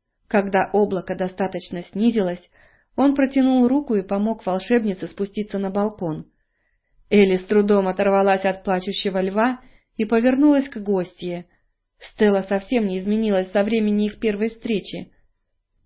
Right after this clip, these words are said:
Ее лицо было таким же свежим и прекрасным. Голубые глаза, как и прежде, молодо сияли. В них светилась мудрость, свойственная людям, прожившим долгую жизнь. Стелла с улыбкой протянула руку,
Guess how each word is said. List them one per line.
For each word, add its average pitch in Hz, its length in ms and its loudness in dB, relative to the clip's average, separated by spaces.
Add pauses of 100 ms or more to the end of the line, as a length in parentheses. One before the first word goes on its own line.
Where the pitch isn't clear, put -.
(200)
Ее 247 320 6
лицо 269 340 4
было 233 240 4
таким 240 360 2
же 247 120 4
свежим 240 400 2
и 233 60 -2
прекрасным. 214 760 -4 (500)
Голубые 202 480 6
глаза, 196 400 2
как 190 220 -4
и 190 40 -4
прежде, 208 460 0
молодо 196 360 -4
сияли. 190 680 -4 (420)
В 220 140 -4
них 277 280 4
светилась 202 520 -2
мудрость, 202 600 -2 (400)
свойственная 208 640 0
людям, 214 300 -2
прожившим 196 600 -6
долгую 185 400 -4
жизнь. 170 420 -8 (800)
Стелла 208 500 2
с 214 60 -4
улыбкой 208 380 2
протянула 196 580 -2
руку, 214 460 -4